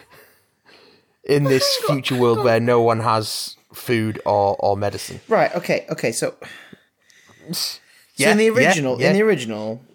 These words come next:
Speaker 2: the book and, and other adaptations, the common cold kills the Martians because they're not prepared
Speaker 1: Uh,
Speaker 2: for it.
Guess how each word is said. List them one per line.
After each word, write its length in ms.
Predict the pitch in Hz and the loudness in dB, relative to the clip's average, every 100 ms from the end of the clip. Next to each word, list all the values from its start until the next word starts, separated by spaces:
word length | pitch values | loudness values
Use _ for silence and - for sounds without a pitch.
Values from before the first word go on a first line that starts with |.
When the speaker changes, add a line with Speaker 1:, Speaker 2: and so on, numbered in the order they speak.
| - | -16
Speaker 2:
the 60 | |
book 380 | 127 139 131 - | -4 0 -2 -4
and, 200 | 117 113 | -6 -4
and 160 | 110 113 | -6 -6
other 220 | 110 110 | -4 -2
adaptations, 600 | 110 - 117 104 107 104 | -4 -6 -6 -8 -10 -14
the 60 | 113 | -8
common 280 | 147 147 151 | -4 -2 -2
cold 420 | 143 120 110 107 | -2 -2 -2 -4
kills 280 | 127 113 104 | -6 -6 -6
the 100 | 107 | -8
Martians 500 | 101 80 101 73 - | -10 -12 -16 -16 -20
because 200 | - 110 | -14 -10
they're 100 | 110 | -8
not 160 | 107 | -10
prepared 400 | - 113 113 104 | -14 -10 -8 -2
Speaker 1:
Uh, 120 | 110 92 | 0 -2
Speaker 2:
for 120 | 55 | -4
it. 120 | - | -12